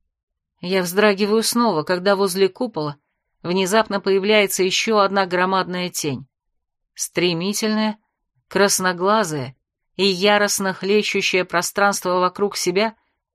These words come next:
длинным, усеянным острыми шипами хвостом. Мелькающие в довольной ухмылке острые зубы больше похожи на ножи.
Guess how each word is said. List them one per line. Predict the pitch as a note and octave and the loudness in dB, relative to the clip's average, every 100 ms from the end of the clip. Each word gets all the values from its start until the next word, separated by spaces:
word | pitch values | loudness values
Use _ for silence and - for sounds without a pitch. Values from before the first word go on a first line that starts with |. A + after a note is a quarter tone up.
| _ | _
длинным, | E3+ F#3 G3 A3 F3 D#3+ | 0 2 2 0 -2 -4
усеянным | E3 - G#3+ G3 F#3+ - | -4 2 2 2 -4 -2
острыми | G3+ G3 F#3+ G3 | -4 -2 -4 -2
шипами | F3+ F#3+ F#3 F3+ E3+ | -2 -2 0 -2 -2
хвостом. | - E3 - D#3 C3 - _ _ _ _ _ _ _ | -4 -4 -4 -6 -8 -10 _ _ _ _ _ _ _
Мелькающие | E3 F3 F#3+ F#3+ B3 A3 - F#3+ | -4 0 0 2 0 0 0 2
в | F3 | 2
довольной | F3 G3 A#3 E3+ F3 | 2 0 0 -2 -6
ухмылке | - A3+ G#3+ - F3+ | -2 -2 -2 -4 -4
острые | - G#3 - F#3 F#3 | -2 -4 -2 -2 -2
зубы | F#3 C4 E3+ - _ _ _ _ | -2 -6 -8 -12 _ _ _ _
больше | F#3 G#3 G#3 G#3+ | 0 2 2 0
похожи | G#3 G3 - G3+ G3 | 2 2 2 2 2
на | G3 | 0
ножи. | F#3+ F#3+ E3 C3+ | -2 -4 -6 -10